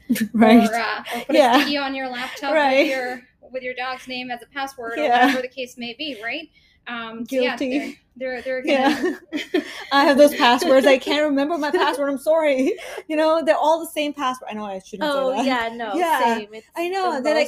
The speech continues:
Speaker 3: most
Speaker 1: "Oh, pick the
Speaker 3: obvious.
Speaker 1: most, like, complicated password." I'm like, "Then I'm gonna write
Speaker 3: And
Speaker 1: it
Speaker 3: then
Speaker 1: down."
Speaker 3: it's, like, yellow week,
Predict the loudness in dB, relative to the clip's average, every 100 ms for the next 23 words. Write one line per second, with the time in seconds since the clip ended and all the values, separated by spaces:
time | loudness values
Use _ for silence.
0 | 2 2 0 -4 -4 -2 -2 -2 -4 -8
1 | _ -6 -6 -10 -20 _ _ _ -8 -6
2 | -8 -8 -6 -6 -8 -12 -10 -8 -8 -8
3 | -8 -10 -10 -8 -6 -2 0 2 4 4
4 | 4 2 -2 -4 -2 -4 -8 -10 -8 -8